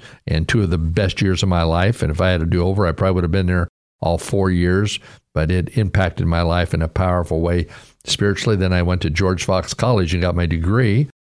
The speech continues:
which, um, another Quaker school. So my, my best friends today, most of them are,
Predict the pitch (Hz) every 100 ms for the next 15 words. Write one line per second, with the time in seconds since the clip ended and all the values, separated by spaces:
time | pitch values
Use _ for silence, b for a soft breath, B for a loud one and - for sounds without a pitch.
0 | _ - 87 - 95 85 82 82 - -
1 | 95 101 95 - 95 85 87 - 95 117
2 | - 87 85 _ _ - 101 110 - -
3 | - 110 113 120 - 131 120 104 117 110
4 | 92 98 101 101 87 98 98 78 80